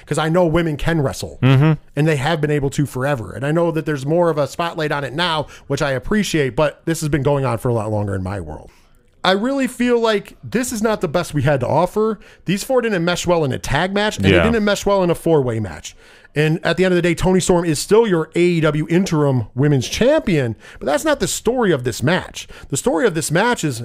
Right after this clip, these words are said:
Speaker 1: after the match, when we get the beatdown, we get a little, uh, falling in reverse.
Speaker 2: Mm-hmm.
Speaker 1: And out comes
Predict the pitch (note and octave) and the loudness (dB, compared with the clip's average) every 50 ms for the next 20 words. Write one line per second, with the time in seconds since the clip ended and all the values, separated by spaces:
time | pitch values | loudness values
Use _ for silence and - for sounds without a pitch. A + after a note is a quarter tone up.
0 | - - C#3 G3+ A#3+ - - F3+ D3+ C3 D3 F#3 B3 C4 G#3+ - - - D3 D3 | -8 -4 -2 -2 -2 0 0 0 0 2 0 0 2 0 0 -2 -2 -2 -2 -2
1 | D3+ D#3 D3+ D#3+ - C3 A2 G#3 C4 C#4 - - F3+ D#3 D3 C#3 C3 - - - | -2 -2 -2 -2 -4 -2 -2 0 0 0 0 0 0 2 2 0 -2 -4 -6 -14
2 | - - - _ _ - D3+ G#3+ B3+ G#3 A#3 B3 A#3 G#3+ G#3 G3+ G#3+ G#3+ G#3 G3+ | -20 -20 -20 _ _ -2 0 0 0 0 2 0 2 2 2 2 2 2 2 2
3 | F#3 F3 D#3+ C#3+ C3+ - - - F#3+ G#3+ A#3 A#3 A3+ G#3 F3+ D#3+ D3+ C3+ C#3 A2 | 2 2 0 0 -4 -4 -2 0 0 2 2 2 2 2 0 0 0 -2 -2 -2
4 | F#2+ D3 G3+ A#3 B3 - - - - - - - - _ - F#2+ G2 G2+ A2 A2+ | 0 0 0 0 -2 -4 -6 -6 -8 -10 -14 -20 -18 _ -2 0 2 4 4 4
5 | A2+ A2+ A#2+ C3+ C#3+ D#3 D#3+ D3 - - - _ - C#3 D3 F3+ G3 A#3 B3+ - | 4 4 4 4 4 4 2 0 -2 -8 -20 _ -4 -2 0 2 2 2 0 -2
6 | - - - G#3 G3+ F#3+ F#3 F#3+ G3 F#3+ - - - | -4 -2 2 4 4 4 4 2 2 0 -2 -4 -8